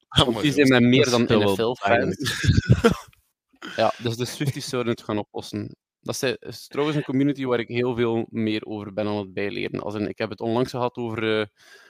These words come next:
Speaker 2: eh, met een Swiftie over, eh, het effectieve verhaal tussen Kelce en, en Taylor.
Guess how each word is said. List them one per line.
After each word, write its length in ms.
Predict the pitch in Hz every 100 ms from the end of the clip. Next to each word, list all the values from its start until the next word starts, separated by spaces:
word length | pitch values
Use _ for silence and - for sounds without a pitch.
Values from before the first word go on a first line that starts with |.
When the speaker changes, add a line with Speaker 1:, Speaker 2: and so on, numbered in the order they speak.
| _
Speaker 2:
eh, 140 | - 98
met 220 | - 123
een 60 | 135
Swiftie 580 | - 147 143 - 139 -
over, 460 | 123 131 123 - _ _ _ _ _ -
eh, 300 | 101 101 101
het 240 | - -
effectieve 500 | - - 113 120 110
verhaal 300 | 104 104 110
tussen 320 | 127 - 117 104
Kelce 580 | 110 110 - 110 104
en, 320 | - 107 104 -
en 220 | 104 98
Taylor. 420 | 107 117 131 -